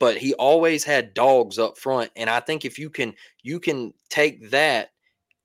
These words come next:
and you can compare it and, and put it together with Aldridge on that, on that s-,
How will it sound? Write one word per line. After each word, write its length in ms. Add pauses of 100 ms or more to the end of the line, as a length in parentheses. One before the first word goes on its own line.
(480)
and 180
you 80
can 160
compare 480
it 240
and, 180
and 220
put 160
it 140
together 580 (220)
with 200
Aldridge 600 (220)
on 160
that, 180
on 160
that 140
s-, 180